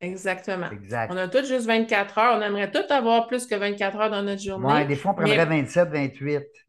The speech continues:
Speaker 1: <laughs> Puis si on avait vingt-huit, on prendrait trente, trente-deux. Ça fait que, tu sais, c'est comme ça finit
Speaker 2: Ouais,
Speaker 1: jamais.
Speaker 2: c'est vrai.
Speaker 1: Fait que c'est important de s'organiser avant de déléguer pour pouvoir déléguer de façon efficace puis pouvoir être constant dans sa façon de déléguer.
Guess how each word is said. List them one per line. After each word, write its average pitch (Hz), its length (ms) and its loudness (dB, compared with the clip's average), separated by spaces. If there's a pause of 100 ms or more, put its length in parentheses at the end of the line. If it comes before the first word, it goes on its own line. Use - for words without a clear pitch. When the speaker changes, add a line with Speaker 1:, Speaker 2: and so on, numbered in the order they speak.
(240)
Speaker 1:
<laughs> - 0 - (1080)
Puis - 100 -6
si 285 100 4
on 277 100 8
avait 254 180 6
vingt-huit, 254 420 4
on 269 100 4
prendrait 254 400 2
trente, 262 340 -2
trente-deux. 247 420 0
Ça 226 120 -8
fait 220 160 2
que, - 40 -12
tu 262 60 -2
sais, 262 60 0
c'est 220 200 0
comme 226 180 6
ça 220 140 2
finit 247 200 0
Speaker 2:
Ouais, 262 100 0
Speaker 1:
jamais. 240 540 0
Speaker 2:
c'est 196 120 -6
vrai. 190 180 -4
Speaker 1:
Fait 196 120 0
que 196 80 -10
c'est 240 160 -4
important 240 540 4
de 247 100 4
s'organiser 262 920 0
avant 214 460 2
de 220 100 2
déléguer 208 640 -2
pour 320 180 -2
pouvoir 240 480 2
déléguer 220 600 0
de 196 80 -4
façon - 380 -6
efficace 220 640 -4
puis 208 100 -8
pouvoir 208 560 2
être 190 220 -4
constant 202 400 -4
dans 196 120 -2
sa 185 160 -6
façon 180 340 -8
de 190 80 -10
déléguer. 165 360 -12